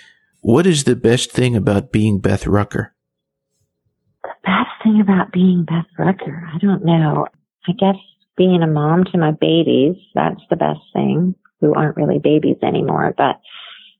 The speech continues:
Speaker 2: I would say that.
Speaker 1: Well, since you're a painter, I always like to
Speaker 2: Mm-hmm.
Speaker 1: give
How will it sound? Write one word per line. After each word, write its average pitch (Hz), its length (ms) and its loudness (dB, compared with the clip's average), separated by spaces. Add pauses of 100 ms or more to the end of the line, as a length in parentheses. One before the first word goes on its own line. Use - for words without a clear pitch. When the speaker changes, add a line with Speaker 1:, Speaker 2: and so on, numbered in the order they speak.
(440)
Speaker 2:
I 202 100 4
would 254 220 0
say 262 160 2
that. 254 420 0 (2000)
Speaker 1:
Well, 113 220 2
since 131 300 -2
you're 170 160 4
a 165 60 0
painter, 160 640 0 (240)
I 117 160 0
always 151 480 2
like 123 260 0
to - 80 -2
Speaker 2:
Mm-hmm. 92 60 -2
Speaker 1:
give 117 420 0